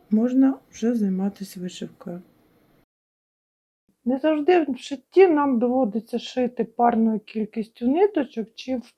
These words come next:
процесі в нас може залишитися доволі довга нитка, котра вже не має петельки на кінці. Як її закріпити? Можна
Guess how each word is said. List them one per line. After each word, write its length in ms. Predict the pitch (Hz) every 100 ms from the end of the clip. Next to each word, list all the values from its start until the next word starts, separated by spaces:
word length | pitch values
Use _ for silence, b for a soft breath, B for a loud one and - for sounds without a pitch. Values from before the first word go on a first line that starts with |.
| _
процесі 640 | 247 - 311 339 339 -
в 20 |
нас 300 | 240 240 240
може 320 | 240 240 220 208
залишитися 800 | 226 240 240 226 - 220 -
доволі 460 | 190 226 240 240 220
довга 520 | 185 226 220 208 214
нитка, 520 | 240 320 381 - -
котра 400 | 226 226 - 277
вже 340 | 294 233 240 294
не 160 | 240
має 400 | 208 208 247 262
петельки 800 | 254 - 202 - 220 220 - 226 226 b b b
на 260 | 208 220 220
кінці. 680 | 226 202 196 - - 190 175 -
Як 400 | 185 285 403 -
її 240 | 240 247 285
закріпити? 960 | 233 233 - 240 - 208 196 - 175 -
Можна 600 | 233 254 247 262 330